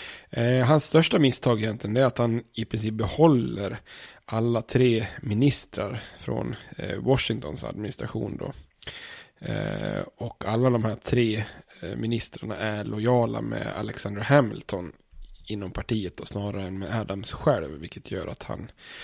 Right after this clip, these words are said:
eh, kommer ha svårt i stundtals att få, få med sig sina ministrar på vissa saker då. Men när vi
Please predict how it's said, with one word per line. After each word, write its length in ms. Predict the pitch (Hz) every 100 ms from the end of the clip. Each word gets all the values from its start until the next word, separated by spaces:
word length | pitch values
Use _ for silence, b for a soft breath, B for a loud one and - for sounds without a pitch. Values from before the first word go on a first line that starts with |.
| B B B
eh, 520 | - 101 98 - - -
kommer 260 | - 101 92
ha 120 | 101
svårt 560 | - - 113 87 - -
i 220 | 104 98
stundtals 640 | - 107 113 - - -
att 80 | -
få, 320 | - 57 120 113
få 140 | -
med 280 | 107 113 110
sig 120 | -
sina 200 | - 98
ministrar 520 | 98 110 113 - -
på 100 | -
vissa 180 | 104 113
saker 420 | - 117 117 -
då. 120 | - 120 - _ _ _ _ _ _ _ _ - -
Men 200 | 123 131
när 80 |
vi 160 | 139 147